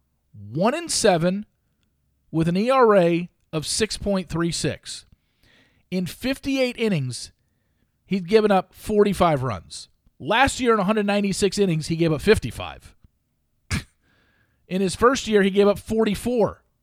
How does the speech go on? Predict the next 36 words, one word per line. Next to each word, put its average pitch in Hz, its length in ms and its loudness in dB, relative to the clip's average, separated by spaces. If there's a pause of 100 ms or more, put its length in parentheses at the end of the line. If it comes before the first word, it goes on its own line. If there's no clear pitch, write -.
(300)
in 196 120 -2
a 170 80 -2
hundred 208 280 0
and 196 80 4
eleven 185 280 2
innings. 147 280 0
This 175 200 -2
year, 175 160 0
forty-five 170 720 -2 (280)
in 151 140 -6
fifty-eight 165 580 -2
innings. 92 440 -12 (680)
So - 160 -2
what'd 208 200 2
they 208 140 4
do? 226 340 4 (560)
Obviously, 180 480 0
you 175 140 -6
couldn't 220 260 0
keep 175 180 -4
him 156 140 0
in 135 80 -2
the 127 80 -4
rotation. 120 640 -6 (360)
They 170 140 -4
sent 202 260 -2
him 196 140 -2
down, 180 400 -2
not 170 240 -4
to 254 80 -10
triple 196 340 -2
A, 190 80 2
not 180 200 -2
to 180 80 -10
double 151 340 2
A, 135 220 -2